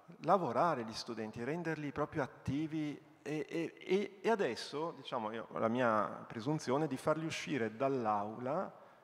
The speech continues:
che sanno fare le cose. Quindi faccio molto meno a lezione, molto meno, ma chiedo a loro tramite, e ecco che entra in gioco l'online, eh, cioè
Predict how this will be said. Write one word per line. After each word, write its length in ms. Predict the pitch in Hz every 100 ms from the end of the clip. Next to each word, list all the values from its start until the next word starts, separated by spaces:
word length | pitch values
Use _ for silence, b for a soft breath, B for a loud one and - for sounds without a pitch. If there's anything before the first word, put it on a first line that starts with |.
| B -
che 600 | - 202 - - - - -
sanno 500 | - 165 190 196 196
fare 600 | - 147 165 185 180 -
le 120 | 123
cose. 500 | - 98 98 104 123 -
Quindi 220 | 180 113
faccio 280 | - 117 123
molto 300 | 190 233 185
meno 260 | 127 107 104
a 40 |
lezione, 560 | 98 - 101 95 110 -
molto 360 | 117 175 156
meno, 580 | 107 101 98 143 214 - B B B B B B
ma 160 | 131 143
chiedo 400 | - 202 220 151
a 40 |
loro 360 | 139 131 113 107
tramite, 640 | - 165 185 143 - 110
e 140 | 123 135
ecco 280 | 156 147
che 160 | 117 113
entra 220 | 120 123
in 80 | 113
gioco 340 | 110 113 -
l'online, 840 | 107 107 107 104 98 95 98 101 113 -
eh, 720 | 110 101 98 101 101 101 104
cioè 260 | - 113